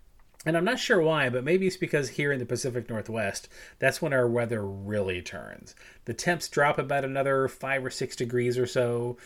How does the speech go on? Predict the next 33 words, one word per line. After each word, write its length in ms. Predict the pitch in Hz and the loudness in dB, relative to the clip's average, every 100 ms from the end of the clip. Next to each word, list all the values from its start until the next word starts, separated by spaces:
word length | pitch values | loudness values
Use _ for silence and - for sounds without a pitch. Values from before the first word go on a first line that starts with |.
| - - | -20 -10
Uh, 160 | 101 98 | -4 -4
the 160 | 104 | -4
rain 460 | 107 120 127 131 127 | -4 -4 -4 -4 -6
and 200 | 113 107 | -6 -6
winds 440 | 113 120 120 117 | -4 -4 -4 -4
really 320 | 110 120 117 110 | -2 -2 -2 -4
dig 340 | 110 117 110 | -2 -4 -2
in, 300 | 110 113 107 | -4 -4 -4
and 160 | 101 98 | -4 -6
it 160 | 95 - - | -8 -14 -4
makes 240 | 165 190 - | 0 2 0
coming 340 | - 170 151 | 0 -2 0
home 260 | 143 151 139 | 0 -2 -2
and 180 | 117 | -2
getting 240 | 113 127 127 | 0 -2 -2
into 240 | 127 - | -6 -2
your 80 | 123 | -2
pajamas 500 | 120 110 117 120 107 | -2 -4 -4 -6 -6
as 140 | 101 | -6
soon 300 | - - 139 | -6 -4 -2
as 80 | 127 | -4
possible 520 | - 123 120 131 123 | -4 -4 -4 -2 -2
and 140 | 117 107 | -2 -2
curling 320 | 143 123 123 | -2 -2 -2
up 140 | 123 | -2
with 100 | 117 | -4
a 40 | 101 | -4
good 220 | 113 110 | -4 -4
book 260 | 117 120 - | -6 -8 -6
all 320 | 110 113 110 | -2 0 0
the 80 | 104 | -4
more 220 | 98 101 | -4 -4
desirable. 760 | 98 92 92 90 87 - - | -4 -6 -4 -4 -6 -10 -12